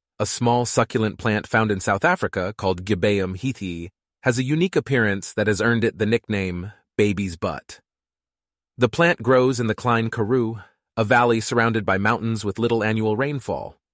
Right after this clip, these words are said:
The region is a biodiversity hotspot, home to numerous plant species found nowhere else on the planet.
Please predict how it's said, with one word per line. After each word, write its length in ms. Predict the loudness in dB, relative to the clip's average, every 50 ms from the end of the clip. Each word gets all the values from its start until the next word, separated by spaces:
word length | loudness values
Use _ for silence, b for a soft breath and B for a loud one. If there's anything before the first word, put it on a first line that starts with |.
| _ _ _ _ _ _ 2
The 120 | 4 4
region 400 | 6 6 4 4 4 2 0 2
is 160 | 0 2 2 2
a 40 |
biodiversity 880 | 4 4 4 4 6 4 4 2 2 0 0 0 0 0 -2 -4 -4 -4
hotspot, 600 | -2 -2 -2 -2 -4 -8 -8 -8 -10 -10 -12 -16 -20 _ _ _ _ _ _ 2
home 200 | 2 4 4 2
to 100 | 2 0
numerous 520 | 2 2 2 2 2 2 0 0 -2 -2
plant 340 | -4 -2 0 0 0 0 -4
species 520 | -6 -4 -4 -4 -4 -4 -4 -6 -6 -4
found 320 | -2 0 0 2 2 2 2
nowhere 340 | 2 4 4 4 4 4
else 260 | 4 2 2 0 -2 -4
on 80 | -4
the 100 | -6 -6
planet. 420 | -8 -8 -8 -8 -8 -10 -14 -20